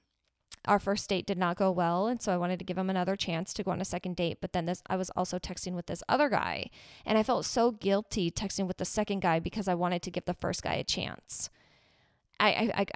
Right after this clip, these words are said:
I was just like, "This, I feel so guilty about this. Like, do I need to tell the first guy that I'm, like, talking with another guy?" Like, I just didn't know how to, like, process it or handle it.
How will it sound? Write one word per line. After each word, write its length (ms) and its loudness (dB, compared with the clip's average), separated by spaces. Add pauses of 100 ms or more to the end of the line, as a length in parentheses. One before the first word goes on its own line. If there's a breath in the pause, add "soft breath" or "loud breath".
I 40 6
was 180 2
just 180 -2
like, 180 0
"This, 300 0
I 100 2
feel 180 -2
so 180 0
guilty 420 2
about 320 4
this. 340 2
Like, 240 0
do 160 4
I 80 4
need 200 -2
to 100 0
tell 320 4
the 80 0
first 320 0
guy 220 2
that 100 -2
I'm, 100 0
like, 160 -2
talking 280 -4
with 120 0
another 320 2
guy?" 240 6
Like, 260 2
I 100 4
just 300 4
didn't 240 -4
know 200 4
how 160 2
to, 120 0
like, 300 -2
process 480 0
it 100 -2
or 120 -4
handle 420 -4
it. 260 -6